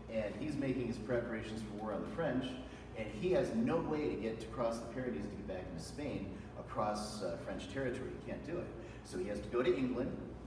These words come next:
hat in hand, to his aunt, Catherine of Aragon, and Henry the eighth, who we saw last night.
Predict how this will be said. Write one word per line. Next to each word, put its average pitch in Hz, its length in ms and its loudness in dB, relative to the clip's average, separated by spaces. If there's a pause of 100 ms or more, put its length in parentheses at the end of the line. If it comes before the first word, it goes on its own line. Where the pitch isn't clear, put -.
hat 123 240 -2
in 139 120 -2
hand, 107 260 0 (360)
to - 60 -4
his - 160 0
aunt, 120 240 2 (320)
Catherine 101 320 -2
of - 80 -4
Aragon, 107 440 0
and - 200 -4
Henry 107 260 0
the 110 200 2
eighth, - 320 0
who - 80 -6
we - 60 -2
saw 190 200 -2
last 170 300 -4
night. 170 180 0